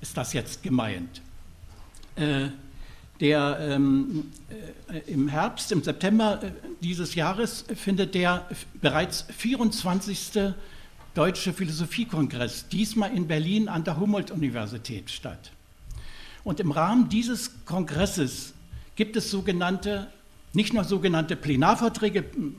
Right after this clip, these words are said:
und, äh, Plenartagungen und, äh, ähm, Arbeitskreise, Sektionen und so weiter, sondern eine neue Einrichtung eines Forums.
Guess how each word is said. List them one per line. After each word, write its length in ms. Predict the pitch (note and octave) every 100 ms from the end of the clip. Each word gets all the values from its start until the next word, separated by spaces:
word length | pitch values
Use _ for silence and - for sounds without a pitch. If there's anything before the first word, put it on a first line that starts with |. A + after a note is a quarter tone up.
| -
und, 320 | C3+ C3 -
äh, 480 | - C#3 C#3+ G#2+ D3+ -
Plenartagungen 1300 | C#3 C3 D#3+ F3+ - - - F3+ A3+ A#3 A3 G#3+ G3+
und, 460 | F3+ D#3+ D#3 - F#3+
äh, 320 | C#3+ C#3+ C#3
ähm, 600 | D3 D3+ C3+ C3+ C3+ C3 - F3+ D#3+
Arbeitskreise, 880 | F3 G#3 A3 G#3 - - F#3 F3+ D#3+
Sektionen 640 | C3 B2+ - F3 G3+ A#3
und 140 | G3+ F3+
so 80 | F3+
weiter, 260 | F#3 G#3
sondern 260 | E3+ D#3 -
eine 220 | D#3 D#3+
neue 420 | D#3 E3 G#3+ A#3+ -
Einrichtung 640 | F#3+ G#3 F#3+ F#3 G3+ E3 - - - -
eines 300 | D#3+ D#3 -
Forums. 880 | - G3 G3 D#3 G#2+ G2 - -